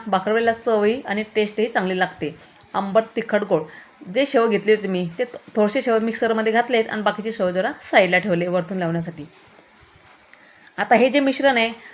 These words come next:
अशा पद्धतीनं आपल्याला बारीक करून घ्यायचे. खूप जास्त बारीक नाही आणि जाड नाही, अशी भरं, म्हणजे जेणेकरून ते भाकरवडी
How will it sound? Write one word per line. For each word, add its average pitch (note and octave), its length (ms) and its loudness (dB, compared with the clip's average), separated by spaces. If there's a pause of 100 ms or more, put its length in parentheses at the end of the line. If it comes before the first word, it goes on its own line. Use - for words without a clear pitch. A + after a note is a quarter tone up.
(100)
अशा A#3 240 2
पद्धतीनं A3 400 2
आपल्याला G3+ 240 4
बारीक G3 220 4
करून G3 200 -2
घ्यायचे. F3+ 280 -2
खूप C#4+ 220 -2
जास्त B3+ 200 0
बारीक A#3+ 320 4
नाही A#3 120 -4
आणि A3 200 -2
जाड A3+ 220 6
नाही, G#3 100 -4
अशी G#3+ 160 -4
भरं, A3 320 4
म्हणजे G3 280 -4
जेणेकरून A3 380 2
ते A#3 60 2
भाकरवडी G3+ 460 2